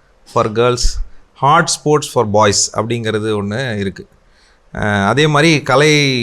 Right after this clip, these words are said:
பயிற்சிகளா இருக்கட்டும், ஒரு, ஒரு இன்ஸ்ட்ருமெண்ட் வாசிக்கிறதுல, அ, மிருதங்கம் வாசிக்கிறதுனா பையன்,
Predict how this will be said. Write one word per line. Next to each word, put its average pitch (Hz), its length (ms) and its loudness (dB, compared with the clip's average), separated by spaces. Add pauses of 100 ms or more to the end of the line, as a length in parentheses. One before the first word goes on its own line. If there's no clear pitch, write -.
(800)
பயிற்சிகளா 120 460 2
இருக்கட்டும், 90 360 -4 (240)
ஒரு, 107 320 -8
ஒரு 113 260 -4
இன்ஸ்ட்ருமெண்ட் 131 420 -2 (600)
வாசிக்கிறதுல, 113 800 0 (840)
அ, 104 60 -6 (640)
மிருதங்கம் 139 500 0
வாசிக்கிறதுனா 123 540 -2
பையன், 113 460 -4